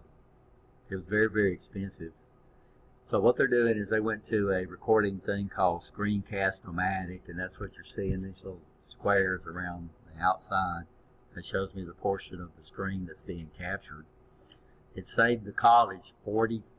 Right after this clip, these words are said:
thousand dollars a year to drop Tegrity, so you understand. And when they put out a course survey to the students who used it, they found out about one percent of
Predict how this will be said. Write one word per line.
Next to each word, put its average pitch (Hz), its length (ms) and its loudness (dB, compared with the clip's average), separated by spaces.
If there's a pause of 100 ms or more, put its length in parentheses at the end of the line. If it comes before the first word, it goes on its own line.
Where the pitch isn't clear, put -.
(140)
thousand 104 680 4
dollars 98 480 4
a 85 220 -14
year 85 320 -12 (1000)
to - 40 -20
drop 92 360 0
Tegrity, 90 340 -10 (180)
so - 180 -14
you 92 160 -8
understand. 92 640 -8 (920)
And 95 100 -4
when 101 120 0
they 104 100 4
put 123 240 4
out 117 180 8
a - 40 -6
course 120 340 -2
survey 107 680 6
to 104 120 -6
the 87 120 -10
students 110 580 2
who 98 100 -4
used 107 420 0
it, 90 160 -4 (400)
they 95 120 -2
found 107 400 4
out 104 240 6 (100)
about 90 280 -6
one 107 240 -4
percent 101 540 -6 (140)
of 90 240 -8